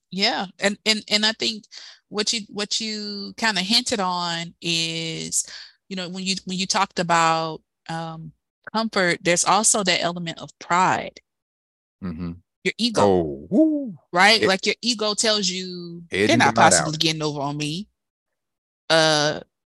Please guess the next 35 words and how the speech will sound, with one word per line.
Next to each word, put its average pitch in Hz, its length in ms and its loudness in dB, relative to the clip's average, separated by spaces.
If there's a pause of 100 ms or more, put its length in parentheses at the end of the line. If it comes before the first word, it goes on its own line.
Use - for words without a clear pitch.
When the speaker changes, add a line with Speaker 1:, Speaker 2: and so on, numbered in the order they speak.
(100)
Speaker 1:
this 254 160 4
is 202 120 2
happening 190 400 0
because 175 280 -4
this 202 160 2
is, - 100 0 (140)
you 190 100 -8
know, 160 140 -8
like, 156 200 2
I'm 214 200 2
on 190 80 -6
top 175 200 2
of 165 80 -12
my 165 140 -4
game. 175 480 -2
So, 170 220 -4
like, 165 300 2
nobody's 175 440 0
getting 156 260 -10
over 156 200 -12
on 151 120 -10
me." 190 300 -6
You 220 80 -4
know, 190 120 -4
you, 196 180 -4 (180)
there's 226 300 2
all 247 160 6
kinds 254 260 4
of - 80 -6
things 226 260 -4
that 185 160 -2
your 208 140 -2
ego 196 240 -4
tells 190 340 -2
you. 135 140 -10